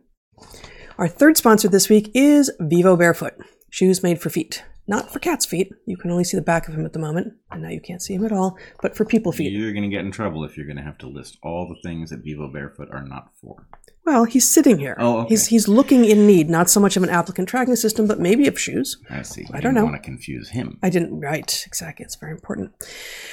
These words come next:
Speaker 1: Most shoes are made for someone's idea of what feet should be and be constrained by, but Vivo's, Vivo Barefoots, are made by people who know feet. These shoes are a revelation. We love them.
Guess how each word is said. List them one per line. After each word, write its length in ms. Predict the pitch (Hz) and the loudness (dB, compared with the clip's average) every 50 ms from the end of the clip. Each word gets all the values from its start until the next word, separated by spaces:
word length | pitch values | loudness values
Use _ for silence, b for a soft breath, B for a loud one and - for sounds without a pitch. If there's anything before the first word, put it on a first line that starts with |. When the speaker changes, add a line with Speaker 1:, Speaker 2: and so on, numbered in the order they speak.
| B B B | B B B
Speaker 1:
Most 320 | - 220 320 370 339 - - | 6 8 10 10 8 8 8
shoes 260 | 254 226 214 214 214 | 8 10 10 10 8
are 100 | - 196 | 6 4
made 240 | 196 202 202 190 - | 6 6 6 6 4
for 80 | 208 | 2
someone's 440 | 196 - - 339 349 381 349 277 202 | 2 4 4 6 6 8 8 8 6
idea 320 | 185 165 156 160 151 147 | 6 4 4 2 2 0
of 100 | 143 - | 0 -2
what 160 | - 143 - - | -4 -8 -6 -4
feet 220 | - 143 - - | -6 -6 -6 -4
should 180 | - - 147 - | -6 -8 -6 -6
be 220 | 151 156 180 - | -2 -2 -2 -2
and 260 | 180 170 170 165 160 | 0 -2 -2 -2 -2
be 60 | 160 | -4
constrained 440 | 156 - 165 - - - 185 180 185 175 | -4 -4 -4 -4 0 0 2 2 2 2
by, 140 | 170 170 165 | 2 0 0
but 220 | - - - 170 | -2 -4 -4 2
Vivo's, 480 | - 269 302 247 196 143 151 180 202 - | 6 6 8 8 6 2 2 -2 -2 2
Vivo 220 | - 180 185 254 | 2 2 4 4
Barefoots, 460 | 214 175 147 147 - - 165 165 - | 2 2 0 -4 -4 -4 -6 -6 -4
are 80 | - 170 | -2 -2
made 180 | 165 165 160 175 | -2 0 0 0
by 80 | 196 | 0
people 320 | 196 - - 180 - 175 160 | 0 0 -2 -2 0 -2 -2
who 140 | - 185 170 | 0 -2 -2
know 200 | 156 139 135 143 | -2 -4 -6 -8
feet. 400 | - - 202 156 - - - - - - - | -4 0 0 0 -2 -4 -10 -10 -10 -8 -4
These 160 | - 226 262 254 | 0 0 0 -2
shoes 320 | - - 139 139 160 - - - | -2 -8 -6 -6 -8 -8 -10 -12
are 200 | 151 147 147 - - | -12 -10 -10 -8 -8
a 60 | 160 | -8
revelation. 500 | 143 131 131 143 131 135 143 - - - - _ _ _ _ _ - | -8 -8 -12 -10 -10 -10 -10 -10 -12 -14 -18 _ _ _ _ _ -10
We 100 | - 185 | -8 -2
love 200 | 170 175 175 160 | 0 0 0 0
them. 140 | - - - | -2 -10 -16